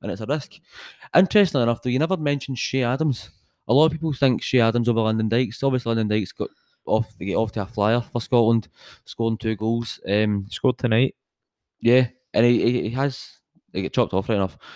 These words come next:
Speaker 1: But, um,
Speaker 2: Oh, well, he got the first one. <laughs>
Speaker 1: Shay Adams?
Speaker 2: Yeah, he
Speaker 1: Yeah,
Speaker 2: got the
Speaker 1: sorry,
Speaker 2: first
Speaker 1: no, I
Speaker 2: one.
Speaker 1: was talking about Lyndon Dykes there, sorry. Sh-, Lyndon Dykes hit the ground running when he started for Scotland. He got his two
Speaker 2: Oh,
Speaker 1: goals.
Speaker 2: right,
Speaker 1: And people
Speaker 2: aye.
Speaker 1: are criticising, saying he's kinda fizzled out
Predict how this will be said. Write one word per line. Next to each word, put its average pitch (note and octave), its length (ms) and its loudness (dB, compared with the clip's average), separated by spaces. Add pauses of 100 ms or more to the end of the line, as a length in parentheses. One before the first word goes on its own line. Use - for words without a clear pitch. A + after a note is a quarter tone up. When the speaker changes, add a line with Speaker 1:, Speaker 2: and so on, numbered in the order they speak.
(220)
Speaker 1:
But, G2+ 240 4
um, F#2+ 200 -2 (200)
Speaker 2:
Oh, A2 120 -4
well, G2+ 200 2
he G#2 60 2
got A#2+ 140 4
the G#2+ 80 0
first B2 260 0
one. B2+ 220 4 (240)
<laughs> E3+ 600 -2 (920)
Speaker 1:
Shay - 180 -4
Adams? D3 400 -2 (320)
Speaker 2:
Yeah, A2+ 180 2
he A2 200 -4
Speaker 1:
Yeah, B2 80 4
Speaker 2:
got - 20 6
the A#2 60 4
Speaker 1:
sorry, D3+ 160 6
Speaker 2:
first D3 60 6
Speaker 1:
no, D3 60 6
I - 40 6
Speaker 2:
one. C#3 60 4
Speaker 1:
was C3 100 -4
talking D3+ 160 2
about A#2+ 100 4
Lyndon A2+ 200 2
Dykes B2+ 120 -2
there, C3+ 120 0
sorry. A#2+ 300 0 (360)
Sh-, - 180 -18
Lyndon C3 260 0
Dykes A#2+ 200 -2
hit A#2 100 -4
the G#2+ 80 0
ground A2 200 -2
running A2 160 -4
when G#2+ 80 -2
he G#2 40 -2
started G#2 240 -6
for G2+ 80 -10
Scotland. F#2+ 320 -2
He G2 40 -4
got F#2+ 100 0
his F2 100 -4
two G#2 120 -4
Speaker 2:
Oh, - 40 -2
Speaker 1:
goals. B2 160 2
Speaker 2:
right, G2 120 0
Speaker 1:
And G2+ 100 -2
people B2 160 0
Speaker 2:
aye. - 20 2
Speaker 1:
are - 40 -10
criticising, G2 520 -4
saying F#2+ 400 -2 (360)
he's - 120 -10
kinda G#2 200 -2
fizzled G2 360 -2
out A2+ 160 4